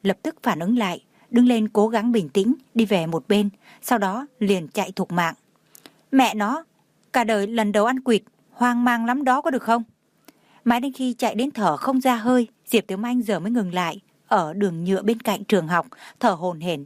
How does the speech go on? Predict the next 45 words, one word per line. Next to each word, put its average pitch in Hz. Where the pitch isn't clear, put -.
hai 233
tay 220
đặt 202
lên 214
đùi. 165
Đang 233
mở 175
to 233
miệng 220
thở 151
dốc, 262
đằng 208
sau 247
có 277
người 208
vỗ 202
vào 196
vai 214
cô 214
một 175
cái, 185
dọa 208
cô 254
toàn 175
thân 240
giật 208
mình. 160
Quay 247
đầu 180
qua, 214
liền 208
thấy 214
Gió 226
đứng 214
ở 233
đằng 156
sau 220
mình. 175
Trên 202
trán 196
lấm 214
tấm 214
vết 294
mồ 165
hôi, 202